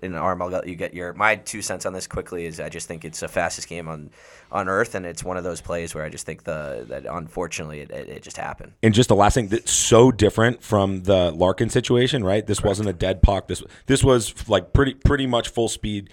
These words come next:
Speaker 1: Yep.
Speaker 2: Guys moving at, you know, seventy-five, eighty percent of full speed,
Speaker 1: Mm-hmm.
Speaker 2: and it's just that much higher, higher pace, like, less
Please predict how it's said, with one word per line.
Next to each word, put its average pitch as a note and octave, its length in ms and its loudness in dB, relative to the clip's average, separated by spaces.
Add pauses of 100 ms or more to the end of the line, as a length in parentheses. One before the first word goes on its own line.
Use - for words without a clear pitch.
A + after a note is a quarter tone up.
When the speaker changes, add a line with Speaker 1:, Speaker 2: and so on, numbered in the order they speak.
(120)
Speaker 1:
Yep. G2 140 -8
Speaker 2:
Guys G#2+ 260 2
moving G#2 300 0
at, F#2+ 200 -6
you F#2+ 60 -4
know, F2 60 0
seventy-five, A2 400 2
eighty G#2 160 4
percent G2+ 320 -2
of F#2 80 -6
full G2 160 2
speed, F#2 320 -2
Speaker 1:
Mm-hmm. E2+ 180 -8
Speaker 2:
and G2 100 -14 (460)
it's F#2+ 200 -4
just F#2 240 -4
that F2 140 0
much F2+ 120 -6
higher, E2 380 -2
higher A2 240 6
pace, G2+ 420 2 (100)
like, E2 220 -6
less G2+ 340 0